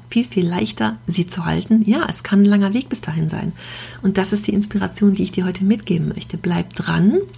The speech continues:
finde deinen Weg und sei geduldig mit dir vor allem. Ja, das mag manchmal schwierig sein, wenn es auch ein großes Thema ist, ein Riesenthema, über Jahre möglicherweise schon. Aber trotzdem, Dranbleiben ist das ganz Wichtige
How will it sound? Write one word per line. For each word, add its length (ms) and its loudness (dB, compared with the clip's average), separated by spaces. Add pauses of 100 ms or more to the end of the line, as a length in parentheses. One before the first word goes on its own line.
(400)
finde 400 2
deinen 340 0
Weg 320 -6
und 120 0
sei 180 -4
geduldig 560 -2 (220)
mit 340 -4
dir 240 -2
vor 220 -6
allem. 200 -6 (480)
Ja, 220 4
das 180 -4
mag 200 -2
manchmal 260 -4
schwierig 360 -2
sein, 240 2
wenn 100 4
es 100 -6
auch 120 -10
ein 160 -4
großes 420 0
Thema 380 0
ist, 180 -12
ein 100 2
Riesenthema, 520 2
über 120 0
Jahre 380 0
möglicherweise 580 -6
schon. 240 0 (480)
Aber 200 0
trotzdem, 500 -4 (340)
Dranbleiben 720 2 (160)
ist 180 -4
das 140 -6
ganz 260 0
Wichtige 460 -2